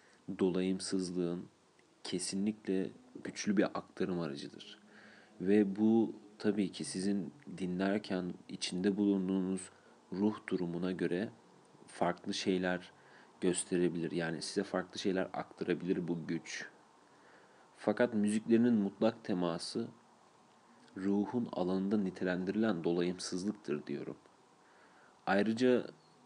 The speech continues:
yaptıkları müzikte sese yapılan vurgu dildekinden daha, daha yoğundur.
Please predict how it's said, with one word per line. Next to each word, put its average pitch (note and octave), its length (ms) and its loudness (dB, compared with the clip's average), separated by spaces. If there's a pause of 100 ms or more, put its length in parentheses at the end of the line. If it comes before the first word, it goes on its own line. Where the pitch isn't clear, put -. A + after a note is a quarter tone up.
yaptıkları F#2+ 760 0
müzikte A2 720 4
sese - 360 -2
yapılan G#2+ 440 2
vurgu G2 600 2
dildekinden G#2+ 1200 2
daha, G2 440 2
daha F2+ 340 0
yoğundur. F2 840 -2